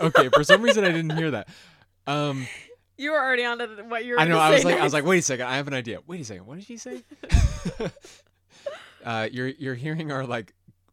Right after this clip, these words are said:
Speaker 1: everyday conversations, like,
Speaker 2: <laughs>
Speaker 1: regularly live.
Speaker 2: Yes.
Speaker 1: Um, but we also had, um, the trunk or treat, which actually, that kinda got in the way of the podcast, too,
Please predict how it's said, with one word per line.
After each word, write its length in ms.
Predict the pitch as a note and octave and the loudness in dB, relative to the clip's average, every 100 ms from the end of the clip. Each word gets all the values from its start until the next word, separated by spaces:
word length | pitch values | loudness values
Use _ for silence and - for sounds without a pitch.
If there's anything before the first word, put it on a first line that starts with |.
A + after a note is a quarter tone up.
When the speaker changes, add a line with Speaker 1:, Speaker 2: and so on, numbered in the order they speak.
| _ | _
Speaker 1:
everyday 380 | B2 A2+ A2+ G#2+ | -14 -10 -8 -8
conversations, 760 | - A2+ G#2 G2+ - G3 A3 G3+ | -8 -12 -12 -10 -10 -4 -4 -2
like, 220 | A#3+ F#3 A#3 A#3+ | -8 -8 -12 -12
Speaker 2:
<laughs> 160 | - | -12
Speaker 1:
regularly 600 | A#3+ G2+ - G2 G2 F#2 | -10 -10 -10 -10 -10 -12
live. 160 | F#2+ F#2 | -12 -10
Speaker 2:
Yes. 260 | - F#2+ - - _ | -8 -10 -14 -20 _
Speaker 1:
Um, 420 | A#2+ A#2 G#2 F#2+ - _ | -8 -8 -10 -14 -20 _
but 260 | G#2 A#2+ F#2+ | -12 -8 -8
we 140 | A2 | -8
also 300 | A2 C3 D#3 | -10 -10 -12
had, 460 | B2+ A2+ G#2+ G2+ G2 - | -12 -12 -10 -10 -12 -16
um, 200 | G#2+ F#2+ | -14 -14
the 80 | F#2 | -14
trunk 240 | C3 A#2+ | -16 -16
or 60 | G2+ | -16
treat, 340 | - E3 D3+ | -12 -12 -8
which 180 | B2+ - | -10 -10
actually, 320 | C#3 F3+ A#3 D#3 | -12 -12 -12 -8
that 180 | D3 G#3 | -8 -8
kinda 200 | G3+ C#3+ | -10 -10
got 120 | A2+ | -12
in 60 | G2+ | -12
the 60 | |
way 120 | G2 F#2 | -12 -12
of 100 | F#2 | -14
the 80 | |
podcast, 440 | G#2+ F#2 G#2+ F2+ - | -16 -18 -18 -20 -16
too, 320 | G#3 D3 | -10 -8